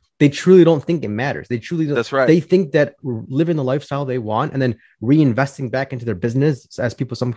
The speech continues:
Speaker 1: people call it, is, is more important than actually saving. And it's because of, and then to take it to a step further, it's because of this, um, uh, gratification element, right? It's,
Speaker 2: Sure.
Speaker 1: it doesn't really feel that good to save. It's kind of boring. It, it reminds you of your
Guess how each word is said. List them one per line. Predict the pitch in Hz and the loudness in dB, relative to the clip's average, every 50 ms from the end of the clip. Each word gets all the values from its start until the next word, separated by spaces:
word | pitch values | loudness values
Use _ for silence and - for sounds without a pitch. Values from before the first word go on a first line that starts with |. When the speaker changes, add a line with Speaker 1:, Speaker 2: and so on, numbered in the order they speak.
| _ - | _ -8
Speaker 1:
people | 127 120 110 | -6 -6 -6
call | - 117 117 131 143 | -4 -2 0 0 0
it, | 143 131 | 0 -2
is, | 120 - _ _ _ _ _ - | -2 -4 _ _ _ _ _ -4
is | 131 113 117 | -4 -2 2
more | 123 139 156 160 | 4 6 6 6
important | 151 139 - - 156 151 143 | 4 2 0 -2 -2 0 0
than | 127 110 | 0 -2
actually | 120 120 - - 120 - | -4 -6 -6 -8 -12 -6
saving. | - 170 190 147 127 127 135 | -2 -2 0 0 0 -2 -4
And | |
it's | 127 110 | -4 -4
because | 120 - - 160 175 165 143 | -4 -8 -2 0 0 2 2
of, | 156 135 110 | -2 -4 -6
and | - - 143 127 131 | -10 -12 -8 -6 -4
then | 127 117 | -4 -6
to | _ - - | _ -4 -4
take | 170 151 156 | -2 -2 -2
it | 147 135 - | -4 -4 -4
to | 123 113 | -8 -6
a | |
step | - - 127 - - | -2 -2 -4 -4 -2
further, | - 196 226 190 147 139 135 135 _ _ _ _ _ _ - | -2 0 0 2 2 0 -2 -4 _ _ _ _ _ _ -8
it's | - 131 - | -8 -6 -2
because | 170 165 - - 160 160 156 | -2 -4 -2 -2 -4 -2 0
of | 156 127 117 | -2 -2 0
this, | 135 135 - - - | -2 -2 -2 -2 -10
um, | - 131 120 117 113 113 110 110 104 _ _ _ _ _ - 117 | -6 -4 -4 -2 -2 -4 -4 -6 -8 _ _ _ _ _ -6 -4
uh, | 117 117 110 104 | -4 -2 0 2
gratification | 131 139 143 135 - - - - 151 160 147 - 113 - - 107 | 4 4 4 2 -2 -6 -8 -4 -4 -4 -4 -4 -10 -10 -8 -8
element, | 104 98 90 87 - - 95 | -8 -8 -10 -14 -12 -8 -6
right? | 110 113 127 | -6 -4 -6
It's, | 135 - - _ _ - | -8 -8 -12 _ _ -16
Speaker 2:
Sure. | - 127 120 | -6 -2 0
Speaker 1:
it | 123 143 | 2 4
doesn't | 151 156 156 | 4 6 6
really | 156 139 123 - - - | 6 4 2 0 2 2
feel | 160 160 143 139 | 2 4 4 0
that | 110 104 95 113 143 | -2 -2 -2 0 0
good | 143 127 110 101 - _ _ _ - | 0 0 -2 -4 -14 _ _ _ -8
to | 120 | -8
save. | 107 - - 151 147 135 127 123 110 - 131 | -8 -4 -2 -2 0 0 -2 -4 -4 -8 -14
It's | - - - - | -14 -14 -6 -4
kind | 143 139 | -2 -2
of | 123 110 101 110 127 | -2 -4 -2 0 2
boring. | 143 147 147 147 147 147 131 _ - 120 | 2 4 4 2 2 0 -4 _ -10 -12
It, | - _ - - | -12 _ -10 -8
it | 127 123 123 | -6 -4 -2
reminds | 120 120 127 139 143 131 120 123 131 | -2 0 0 0 0 0 -2 -4 -4
you | 135 139 139 117 | -2 -2 -2 -2
of | 113 110 113 | -2 -4 -4
your | 113 | -6